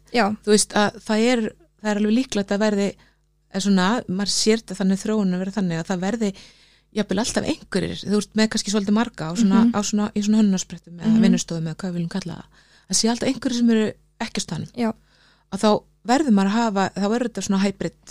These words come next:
Speaker 2: hybrid
Speaker 1: Maður verður að
Speaker 2: samkomur
Speaker 1: hafa
Speaker 2: og verður
Speaker 1: plan
Speaker 2: að
Speaker 1: B,
Speaker 2: hafa þetta,
Speaker 1: sko.
Speaker 2: hafa þetta einhvern veginn online, sko.
Speaker 1: Já, það verður að vera hægt og, og þessi tól geta auðveld mann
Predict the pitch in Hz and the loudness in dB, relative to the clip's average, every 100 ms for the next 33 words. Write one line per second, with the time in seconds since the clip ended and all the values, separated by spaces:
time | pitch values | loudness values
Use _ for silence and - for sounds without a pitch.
0 | - - 208 208 226 233 254 277 254 226 | -20 -4 -2 0 2 6 6 6 4 4
1 | 240 233 190 220 240 226 196 208 185 180 | 6 6 4 4 6 6 6 6 6 4
2 | - 175 196 185 - - 240 233 180 - | 0 -2 -2 -6 -12 -6 -2 0 -2 -2
3 | 175 - 196 - 196 175 170 - 202 160 | -4 -2 -6 -4 -4 -2 0 2 2 2
4 | 160 - 220 208 202 _ _ - 226 220 | -2 -4 -2 -4 -8 _ _ -2 2 2
5 | 233 220 214 208 196 _ - 202 - _ | 2 0 0 -2 -6 _ -8 -6 -6 _
6 | _ _ - 220 - 220 220 214 208 202 | _ _ -2 2 2 2 0 0 -2 0
7 | 202 208 202 196 185 185 | 2 2 0 0 0 -2